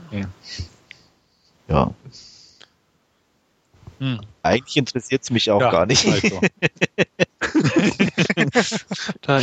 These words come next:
Speaker 3: kann, kannst dich mit beschäftigen, wenn aus
Speaker 1: Ja.
Speaker 3: der Sneak
Speaker 2: Genau.
Speaker 3: rauskommst und wie
Speaker 1: Ja.
Speaker 3: ihn dann am besten
Speaker 2: Ja.
Speaker 3: verreisen kannst.
Speaker 2: Na, ich hoffe ja immer schon noch jetzt irgendwie, was ich ja ganz gerne noch sehen würde, wäre Up in the Air in der Sneak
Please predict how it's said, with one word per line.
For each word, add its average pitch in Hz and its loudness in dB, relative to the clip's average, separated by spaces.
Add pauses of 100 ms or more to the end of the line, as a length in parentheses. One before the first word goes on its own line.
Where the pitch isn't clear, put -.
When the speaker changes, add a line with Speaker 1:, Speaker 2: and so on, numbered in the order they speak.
(120)
Speaker 3:
kann, 131 -2
kannst - -2
dich - -4
mit 127 0
beschäftigen, 113 0
wenn 110 0
aus 107 -2
Speaker 1:
Ja. 107 2
Speaker 3:
der 104 0 (460)
Sneak 123 2
Speaker 2:
Genau. 120 2
Speaker 3:
rauskommst 113 0
und 101 -6 (1040)
wie 117 4
Speaker 1:
Ja. 110 4
Speaker 3:
ihn 104 0
dann 107 0
am 107 -2
besten 110 2
Speaker 2:
Ja. 101 -8
Speaker 3:
verreisen 98 0
kannst. 104 -2 (520)
Speaker 2:
Na, 120 4
ich 127 0
hoffe 151 2
ja 117 4
immer 131 4
schon 127 0
noch 127 0
jetzt 135 -2
irgendwie, 123 2
was 117 2
ich - -6
ja 120 4
ganz 113 0
gerne 117 2
noch 113 -2
sehen 117 2
würde, 117 4
wäre 107 4
Up 104 0
in 113 2
the 110 2
Air 131 4 (300)
in 120 -2
der 123 4
Sneak 139 -4